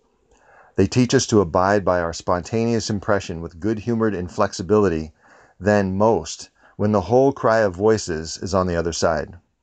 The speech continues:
Else tomorrow a stranger will say, with masterly good sense, precisely what we have thought and felt all the time, and we shall be forced to take with shame our own opinion from another.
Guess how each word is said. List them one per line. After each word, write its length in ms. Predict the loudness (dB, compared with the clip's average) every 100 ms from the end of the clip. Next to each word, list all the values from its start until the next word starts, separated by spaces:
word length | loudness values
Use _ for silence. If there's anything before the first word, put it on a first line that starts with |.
| _ _ _ _ _ _ _ -2
Else 240 | 0 0
tomorrow 500 | -2 0 2 4 2
a 80 | -2
stranger 460 | -6 -4 -2 -2 -2
will 160 | -4
say, 400 | -2 0 0 0
with 200 | -4 -6
masterly 540 | -2 0 0 -2 -2 0
good 240 | 0 -2
sense, 380 | 0 0 0 -6
precisely 640 | -6 -2 0 0 -2 -4
what 180 | -2 -2
we 160 | -2 -2
have 140 | -2
thought 360 | 0 2 2 -2
and 160 | -8
felt 300 | -2 0 0
all 220 | -2 0 0
the 80 |
time, 440 | -2 -2 -2 -2 -8 _ -20 -16
and 140 | -6 -2
we 100 | 0
shall 160 | 0
be 140 | 0 -2
forced 400 | 2 2 2 -2
to 60 |
take 300 | -4 0 0
with 140 | 0 -4
shame 500 | -2 0 0 -2 -4
our 180 | -2 2
own 140 | 2 2
opinion 420 | -2 -4 -4 -4
from 200 | -4 -2
another. 440 | 0 0 -2 -8